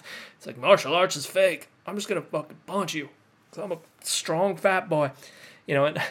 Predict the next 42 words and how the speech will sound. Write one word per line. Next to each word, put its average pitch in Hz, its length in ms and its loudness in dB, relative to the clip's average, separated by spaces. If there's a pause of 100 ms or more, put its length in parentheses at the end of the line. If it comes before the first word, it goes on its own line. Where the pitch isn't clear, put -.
(200)
<laughs> - 280 -12
okay, 143 260 2 (320)
what's 170 220 4
really 160 460 2 (300)
funny 156 280 -2
about 135 160 -6
this 127 160 -10
fight 135 240 -2
is 131 180 -8 (460)
their 170 160 -2
first 180 280 2
fight 139 280 -4 (280)
became 160 260 -2
a 143 40 -2
no 139 140 0
contest 139 420 -2
because 139 240 -6
Austin 135 320 -4
Lane 131 320 -4 (300)
eye 139 140 0
poked 131 280 -6
him 104 140 -10 (240)
in 151 60 -12
the 127 60 -4
first 127 220 -10
twenty, 127 200 -10 (420)
in 131 140 -12
the 123 40 -14
first 147 240 -8
thirty 131 200 -4
seconds 143 360 -4
there. 110 300 -10
And 156 120 -4
then 156 100 0
this 170 120 0
second 208 360 0
fight, 165 240 0 (100)
he - 160 -8
eye 202 140 0
pokes 214 280 -2
him 202 120 -2
again 160 420 0